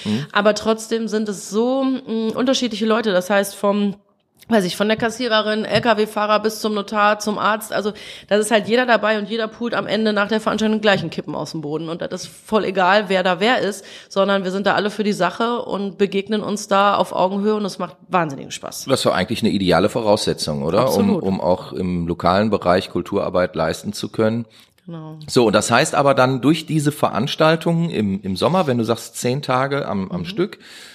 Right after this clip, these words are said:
Speaker 1: sagen wir mal, im Idealfall habt ihr zehn Tage, äh, ausverkauftes Haus. Und, äh, da bleibt ja dann sicherlich auch ein bisschen was übrig, wenn die ganzen Helfer ehrenamtlich, ähm, auch arbeiten.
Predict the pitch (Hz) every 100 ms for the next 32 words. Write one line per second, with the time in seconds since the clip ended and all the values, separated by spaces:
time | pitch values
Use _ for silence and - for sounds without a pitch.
0 | _ - 107 120 110 107 - 104 101 98
1 | 101 143 139 123 117 110 - - _ -
2 | - 113 117 110 110 113 110 107 - 98
3 | 98 110 - 101 - 95 - - 127 160
4 | 214 - - - - - _ - 117 113
5 | 113 110 107 104 107 107 104 120 135 113
6 | 110 113 139 117 131 107 110 - 104 90
7 | - 156 175 175 120 120 120 117 - 110
8 | 120 - 117 107 - 139 151 143 139 139
9 | - 143 135 139 - - - 131 131 127
10 | 131 - 135